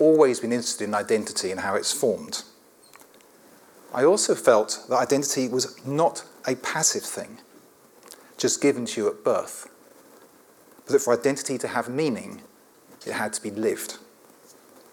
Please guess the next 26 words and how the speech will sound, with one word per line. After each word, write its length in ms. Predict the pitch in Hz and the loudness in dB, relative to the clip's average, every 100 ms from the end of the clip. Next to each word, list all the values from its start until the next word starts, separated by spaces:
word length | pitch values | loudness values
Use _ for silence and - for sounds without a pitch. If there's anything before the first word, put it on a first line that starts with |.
| - - - - _ _ _ - _ - - - | -20 -20 -20 -20 _ _ _ -20 _ -20 -14 -4
So 180 | - | 0
it 40 | 135 | 4
wasn't 240 | 180 214 | 4 2
enough 340 | 175 165 170 - | 0 0 0 -4
for 140 | 123 | -4
me 320 | 107 87 - - - _ | -4 -6 -10 -18 -20 _
to 80 | - | -6
simply 340 | - 131 117 113 | -2 -2 -4 -4
say 420 | - 123 101 90 - - - - _ - | 0 2 0 -4 -14 -20 -20 -20 _ -8
that 100 | 117 127 | -6 -2
I 160 | 120 | -2
am 240 | 104 101 98 | -4 -8 -10
Jewish. 480 | - 101 107 - - - - - _ - - - - - - - - - | -6 -4 -4 -8 -18 -20 -20 -20 _ -20 -20 -20 -20 -20 -20 -20 -12 0
I 140 | 143 | 2
wanted 320 | 156 165 160 | 2 -2 -4
to 60 | - | -2
be 80 | 120 | -2
able 140 | 120 | -2
to 40 | |
express 640 | 120 - - 107 - - - - | -6 -2 2 2 0 -8 -14 -12
what 200 | - - | -10 -8
it 60 | |
meant 280 | 117 110 - | -6 -6 -6
to 240 | - 107 110 - - | -8 -6 -8 -14 -6
be 260 | 123 110 - - - - | -4 -4 -8 -18 -20 -10
Jewish. 440 | 82 - - | -8 -8 -10